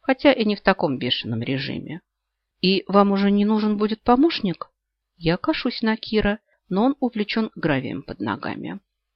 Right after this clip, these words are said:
«Нужен. А как же? Я ведь не отращу еще две руки». «М-м»,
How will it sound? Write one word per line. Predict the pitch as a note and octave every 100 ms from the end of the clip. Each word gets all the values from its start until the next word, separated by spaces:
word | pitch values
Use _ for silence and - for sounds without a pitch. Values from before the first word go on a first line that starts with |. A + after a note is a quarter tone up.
| _
«Нужен. | F3+ F3 C3+ C#3 F3 - _
А | A3
как | - E3 C#3+
же? | B2 B2 _ _ _ -
Я | F3+ D#3
ведь | C3 - -
не | D#3+
отращу | D3+ D#3+ D#3 -
еще | A#3 B3 D#3+
две | D3 C#3+
руки». | B2+ B2 - G2+ F#3+ _ _ _ _ _ _ _ _ -
«М-м», | C#3+ G#2+ A1+